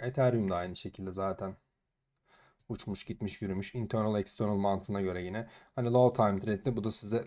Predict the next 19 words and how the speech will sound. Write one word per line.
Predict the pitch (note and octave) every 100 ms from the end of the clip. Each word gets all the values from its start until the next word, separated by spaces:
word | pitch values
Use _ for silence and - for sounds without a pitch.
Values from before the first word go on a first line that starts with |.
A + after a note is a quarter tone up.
| G#2
low | G#2 F#2+ -
time | G#2 G2+
trade'de | G#2+ G2+ F#2 F#2+
yalnız. | F#2+ F2 F2
Ton | - A2 G2+
low, | G2 - - - - -
<laughs> | - - - - -
low | A#2 B2 C3
time | A2+ G#2+
frame'de | - G#2+ B2+
bu | A2+
da | A2
size | - A2
ödev | - G2+ G#2
gibi | G2 F#2
olsun. | F#2+ F2+ F#2 D#3+ D#3 _ _ _ _ _
Ee, | F#2+ F#2 F2+ F2+ F2+ F2+ F2+
buradan | F#2 G2 F#2+ F#2+ F#2
böyle | F#2 G#2+